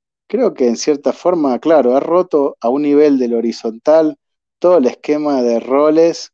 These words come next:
que, en los cuales estaban ubicados de la mano del estigma.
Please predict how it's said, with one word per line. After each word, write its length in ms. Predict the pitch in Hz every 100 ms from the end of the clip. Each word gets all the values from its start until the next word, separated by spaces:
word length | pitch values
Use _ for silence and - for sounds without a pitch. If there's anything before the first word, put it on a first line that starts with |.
| _
que, 640 | - 117 113 113 110 107 113
en 100 | 113
los 140 | 113 -
cuales 320 | 139 147 -
estaban 400 | - 135 131 123
ubicados 720 | 113 113 - 135 139 139 135
de 60 | 113
la 120 | 110
mano 260 | 120 127
del 120 | 120 107
estigma. 600 | - - 180 135 113